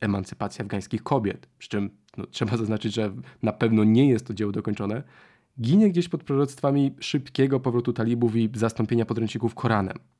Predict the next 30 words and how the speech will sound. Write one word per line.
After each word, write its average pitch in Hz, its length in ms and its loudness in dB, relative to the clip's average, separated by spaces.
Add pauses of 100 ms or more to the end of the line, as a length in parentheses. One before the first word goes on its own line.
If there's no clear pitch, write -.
oczywiście 107 320 -4
już 107 180 -2
przy 107 300 -4 (320)
wyproszonych 120 640 0
z - 60 -16
sal 104 160 -4
lekcyjnych 101 400 -6
dziewczynkach. - 560 -10 (280)
Pojawia 160 220 2
się 233 140 2
więc 208 340 2 (100)
wiele 131 300 2
pytań, - 440 -6 (240)
często 117 400 0 (120)
wykraczających 123 880 2
poza 110 220 -2
wygodne 110 360 0
ramy 110 260 2
czysto - 280 -4
naukowego 104 480 0
dyskursu. - 440 -12 (580)
Wchodzimy 123 420 2
w 117 100 -16
sferę 101 320 -4 (200)
etyki - 460 -4
czy - 220 -12
powinności. 104 760 -2 (800)
I 131 80 -2
głównie 175 260 4
dlatego 147 580 0